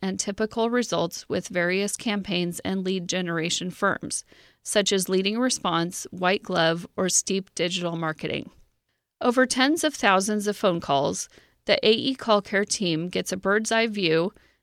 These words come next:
of what's going on across the country much faster than an advisor's office would, Melissa said. "We can see what's working with seminars,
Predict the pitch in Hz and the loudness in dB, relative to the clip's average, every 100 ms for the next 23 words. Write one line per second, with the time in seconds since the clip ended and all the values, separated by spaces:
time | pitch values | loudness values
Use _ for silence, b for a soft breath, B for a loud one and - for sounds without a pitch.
0 | b - 190 196 196 - 220 202 233 220 | b -4 0 2 2 0 0 2 2 2
1 | 180 175 - 185 - 180 - 208 - 175 | 2 0 -2 -4 -2 -2 -4 -6 -2 -2
2 | - 156 160 185 214 - - 180 170 - | -2 -4 -2 -2 0 0 2 0 0 0
3 | 165 165 170 170 175 170 165 165 175 - | 0 0 0 0 -2 -2 -2 -2 -4 -2
4 | 196 208 - 175 - 165 - - - - | 0 0 0 -4 -4 -2 -4 -4 -10 -20
5 | _ - 175 - - - - - 170 196 | _ -8 -6 -4 -4 -6 -4 -2 -2 -4
6 | _ _ _ _ _ _ _ - 233 233 | _ _ _ _ _ _ _ -2 -2 2
7 | 233 202 - 254 311 285 269 226 208 226 | 2 2 2 4 4 4 4 2 2 2
8 | 220 214 - 208 175 151 143 156 190 | 0 -2 -2 -2 0 0 0 -2 -2